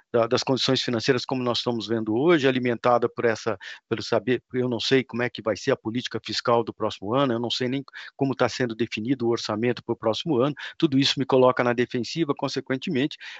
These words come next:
né, os ativos brasileiros sofrem, principalmente a taxa de câmbio, e isso é um realimentador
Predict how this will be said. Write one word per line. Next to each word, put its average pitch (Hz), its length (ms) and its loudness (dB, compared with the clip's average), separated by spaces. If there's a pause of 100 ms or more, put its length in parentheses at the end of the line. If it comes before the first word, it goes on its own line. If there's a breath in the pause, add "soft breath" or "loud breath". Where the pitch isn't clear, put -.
né, 127 220 2
os 135 180 -2
ativos 135 460 0
brasileiros 123 460 0
sofrem, - 340 2
principalmente 123 540 -2
a 123 40 2
taxa 123 300 2
de 160 100 -6
câmbio, 202 420 2
e 185 100 4
isso 208 160 2
é 190 160 8
um 220 100 2
realimentador 160 960 4